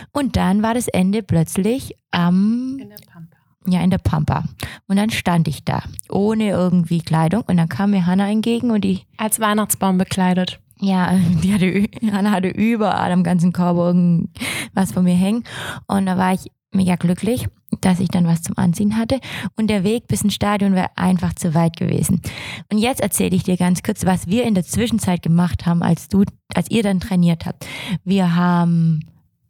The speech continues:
Speaker 1: nee, geduscht haben wir nicht, das machen wir nicht so gern. Aber <laughs> wir haben eingekauft, Wäsche gewaschen, gegessen, ähm, die Küche gemacht.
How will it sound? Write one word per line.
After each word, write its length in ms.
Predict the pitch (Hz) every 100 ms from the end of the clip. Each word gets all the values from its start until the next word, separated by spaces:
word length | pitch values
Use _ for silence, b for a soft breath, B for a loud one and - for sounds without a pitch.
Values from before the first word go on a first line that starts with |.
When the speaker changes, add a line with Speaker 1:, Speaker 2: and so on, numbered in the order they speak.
| -
Speaker 1:
nee, 120 | 175
geduscht 400 | 160 190 185 -
haben 120 | 143
wir 60 | 147
nicht, 240 | 180 240
das 160 | 175 -
machen 160 | 160
wir 140 | 190 208
nicht 120 | 214
so 80 | 226
gern. 220 | 226 254 269 B 220 -
Aber 380 | 254 226 233 -
<laughs> 240 | 339 320
wir 140 | 320 302
haben 240 | 262 247 - B B 339 349 330 -
eingekauft, 920 | 180 175 180 180 - 202 196 240 294 - 254 B _ _
Wäsche 340 | 185 180 190
gewaschen, 880 | 180 180 202 214 - - 277 311 339 - 262 233 - -
gegessen, 1000 | - - 175 170 - - 226 254 294 269 B 220 170 -
ähm, 340 | 190 185 185
die 160 | 185 -
Küche 340 | - 208 240
gemacht. 840 | 247 254 254 277 330 - - -